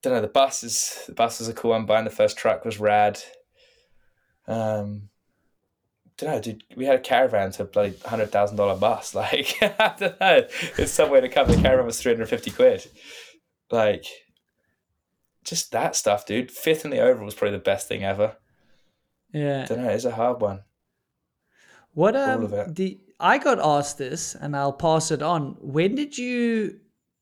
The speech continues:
Speaker 2: accept, realize that you'd made it? Like, that you were a professional rider, or you could make
Speaker 1: Dude,
Speaker 2: this a thing?
Speaker 1: I think
Speaker 2: Like,
Speaker 1: this
Speaker 2: you know,
Speaker 1: winter.
Speaker 2: like, that you were comfortable?
Speaker 1: I think,
Speaker 2: What are you
Speaker 1: honestly, New
Speaker 2: talking about?
Speaker 1: Zealand.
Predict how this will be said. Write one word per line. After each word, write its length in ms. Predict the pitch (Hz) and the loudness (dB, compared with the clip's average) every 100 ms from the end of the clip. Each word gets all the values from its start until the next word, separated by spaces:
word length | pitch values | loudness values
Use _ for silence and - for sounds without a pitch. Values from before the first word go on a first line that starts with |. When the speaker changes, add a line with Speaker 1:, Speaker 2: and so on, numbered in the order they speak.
| - | -8
Speaker 2:
accept, 840 | 170 165 - - 196 190 - - | -8 -4 -2 2 4 2 -4 -12
realize 720 | 131 135 160 165 156 151 147 - | -4 2 2 4 4 4 0 -4
that 180 | 131 - | -6 -4
you'd 160 | 139 | -4
made 360 | 127 131 143 123 | -2 0 2 0
it? 260 | - - _ - | -4 -14 _ -18
Like, 180 | 127 - | -16 -12
that 120 | 127 | -8
you 160 | 135 131 | -4 -4
were 60 | |
a 40 | 123 | -6
professional 640 | - 110 147 139 143 131 | -10 -6 -2 -2 -2 -4
rider, 360 | 127 123 123 127 | -2 -2 -2 -4
or 280 | 131 117 | -4 -6
you 200 | 127 139 | -2 -4
could 340 | 139 - 185 131 | 0 6 6 6
make 280 | 135 143 165 | 2 2 2
Speaker 1:
Dude, 80 | |
Speaker 2:
this 340 | 139 120 - - _ _ | -2 -4 -8 -12 _ _
a 100 | 127 | -14
thing? 520 | 117 - 170 170 220 240 | -14 0 4 4 4 0
Speaker 1:
I 60 | |
think 100 | - | 2
Speaker 2:
Like, 200 | - 180 | 2 2
Speaker 1:
this 220 | 180 - - | 0 0 2
Speaker 2:
you 100 | 160 | 2
know, 20 | |
Speaker 1:
winter. 240 | 131 135 | 2 2
Speaker 2:
like, 200 | 131 123 _ - | 2 -2 _ -2
that 200 | 139 156 | 0 4
you 60 | |
were 80 | 143 | 2
comfortable? 760 | 143 214 180 - 147 123 - - _ _ _ _ - - _ - | 4 2 2 0 -6 -6 -8 -16 _ _ _ _ -20 -20 _ -10
Speaker 1:
I 60 | |
think, 260 | - 190 196 | -2 -2 4
Speaker 2:
What 80 | 381 | 6
are 20 | |
you 60 | |
Speaker 1:
honestly, 220 | - - 453 | 8 8 6
New 60 | |
Speaker 2:
talking 200 | - 240 | 6 4
about? 180 | 151 127 | 6 4
Speaker 1:
Zealand. 280 | 98 - | 2 -6